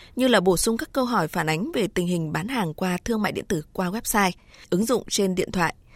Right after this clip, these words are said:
sàn giao dịch điện tử, mạng xã hội, vân vân. Điều tra bổ sung thông tin thu thập về hoạt động sản xuất các sản phẩm ở định dạng kỹ thuật số, thông tin về tài sản cố định của doanh nghiệp và một số thông tin cơ bản của doanh nghiệp, hoạt động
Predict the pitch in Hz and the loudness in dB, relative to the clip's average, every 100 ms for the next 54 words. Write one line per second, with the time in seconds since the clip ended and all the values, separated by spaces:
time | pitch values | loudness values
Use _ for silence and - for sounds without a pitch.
0 | - - 226 190 185 240 208 - 180 - | -20 -2 2 2 2 -2 -2 -2 -2 0
1 | 190 147 - - - 180 - - 262 - | -4 -4 -10 -12 0 0 0 0 0 0
2 | - - - 190 196 180 - _ _ _ | -4 -6 -4 2 4 2 -6 _ _ _
3 | - - 240 220 262 247 240 214 160 - | -20 2 6 6 4 0 2 2 2 0
4 | 220 233 214 220 208 214 190 - 175 170 | -2 -2 -2 -2 -2 0 -2 0 -2 -2
5 | - 175 - - 165 - 262 - 294 - | 0 -2 0 -2 -2 -2 -6 -6 -6 -4
6 | 170 196 - - - - - 175 156 - | -2 -2 -2 -4 -16 -6 0 0 0 -4
7 | - 170 - - - 190 - 170 170 302 | -2 -4 -4 -10 -4 -4 2 2 2 -2
8 | - - - - 214 196 208 190 190 160 | -10 -20 -20 -2 0 2 0 2 0 0
9 | - 180 156 180 156 - 180 262 - 170 | -2 -2 0 -2 -2 -4 -2 -2 -4 -4
10 | 220 220 190 - - - - 196 185 - | -2 2 2 0 -8 -20 0 2 2 0
11 | 175 254 233 240 220 240 220 175 - 165 | -2 -2 -2 -2 0 0 0 -4 -6 -4
12 | 202 202 165 - - - 180 180 175 | 0 2 0 -4 -12 -4 0 2 0